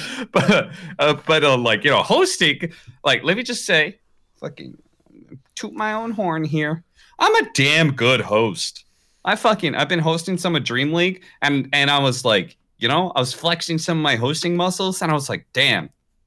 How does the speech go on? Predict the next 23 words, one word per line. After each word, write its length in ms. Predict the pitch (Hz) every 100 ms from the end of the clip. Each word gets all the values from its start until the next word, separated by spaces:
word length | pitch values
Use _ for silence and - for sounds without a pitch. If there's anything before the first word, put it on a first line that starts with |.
| _ _
I 60 | 143
realized, 480 | 127 131 95 85 - _
you 100 | 254
know, 140 | 226
I'm 220 | - - - -
not 320 | 123 147 139
perfect. 500 | 151 117 - - _ _ _ _ _ _ _
Not 420 | - 95 110 -
whatsoever. 720 | 92 107 - 85 87 - - _ _ _ _ _ _ _
Some 380 | - - 113 95
rocky 800 | 90 107 113 135 143 139 143
fucking, 640 | 135 139 127 131 120 117 104 67
you 320 | 58 104 110
know, 240 | 101 98
situations, 1080 | 92 131 95 113 110 107 113 107 104 101 -
and, 320 | 85 78 71 - -
you 140 | 76 80
know, 100 | 76
sometimes 540 | - 98 107 95 87
my, 180 | 90 85
my 200 | 82 87
brain 360 | 82 87 90 87
just 300 | 85 -